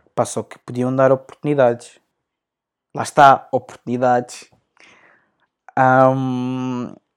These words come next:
epá, e, e a vida é uma merda. A vida é uma merda, o covid tá aí.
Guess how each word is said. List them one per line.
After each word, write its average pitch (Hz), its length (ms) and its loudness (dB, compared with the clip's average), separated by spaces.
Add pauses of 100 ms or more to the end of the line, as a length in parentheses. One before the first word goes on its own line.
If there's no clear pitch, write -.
(100)
epá, 123 300 0
e, 113 800 -8
e 123 80 -2
a 123 40 0
vida 120 240 -4
é - 20 -2
uma 110 180 -6
merda. 113 340 -14 (640)
A 120 80 -12
vida 120 260 -4
é - 20 -4
uma 120 160 -4
merda, 147 320 0
o - 20 2
covid 123 400 -6
tá 120 120 -4
aí. 127 380 -4